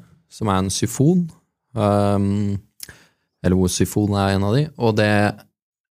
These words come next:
eh, det er ikke så mye brukt, men det, det brukes her og der.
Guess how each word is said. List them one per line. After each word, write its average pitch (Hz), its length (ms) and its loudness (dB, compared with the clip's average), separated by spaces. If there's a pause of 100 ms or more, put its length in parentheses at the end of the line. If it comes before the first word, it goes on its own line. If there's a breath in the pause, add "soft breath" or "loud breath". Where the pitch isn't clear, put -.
(120)
eh, 50 560 -2
det - 500 -12
er 110 80 0
ikke 135 140 -2
så 143 180 0
mye 131 180 2
brukt, 175 440 -2
men 147 180 2
det, 147 280 2
det 156 120 2
brukes 135 300 0
her 101 140 0
og 101 80 -2
der. - 180 -4